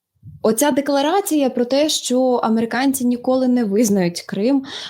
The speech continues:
окупованою територією, вона ж фактично, о, була зроблена за часів Трампа, так? І я думаю собі і сижу, а, логічно, ну, ми бачимо ку-, купу диму,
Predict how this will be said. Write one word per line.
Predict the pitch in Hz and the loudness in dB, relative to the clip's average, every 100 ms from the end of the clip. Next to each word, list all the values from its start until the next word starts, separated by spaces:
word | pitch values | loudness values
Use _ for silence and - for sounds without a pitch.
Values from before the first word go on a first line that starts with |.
| - | -4
окупованою | 208 220 240 277 277 233 | -2 0 0 2 2 0
територією, | 233 226 233 214 208 | -2 -2 0 0 0
вона | 190 233 | 0 0
ж | 302 | 0
фактично, | 269 - 277 302 302 277 240 | -2 -4 -4 0 0 2 0
о, | 214 208 | 0 0
була | 190 220 254 - - - | 0 0 0 -2 -8 -6
зроблена | 190 202 240 330 302 | -2 0 2 2 2
за | 233 196 | 0 -2
часів | 208 - 240 | -2 -4 -4
Трампа, | 254 247 185 175 | 0 0 0 -4
так? | 175 233 - - - - | -4 -6 -6 -10 -10 -4
І | - | 2
я | 240 311 - 233 | 4 4 2 2
думаю | 269 330 302 269 | 2 4 2 0
собі | 220 226 | -2 0
і | |
сижу, | 220 240 233 214 185 - 240 214 - | 0 0 0 -2 -4 -10 -14 -14 -2
а, | - 190 185 185 110 - | 0 2 2 0 -2 0
логічно, | 233 247 254 262 226 - 208 | 2 4 4 2 2 0 2
ну, | 330 | 4
ми | |
бачимо | 330 311 320 294 254 233 208 208 | 4 2 2 2 2 2 0 -6
ку-, | - 208 | -16 -12
купу | - 269 269 | -2 0 2
диму, | 202 185 202 262 233 214 196 | 2 4 2 2 2 2 -2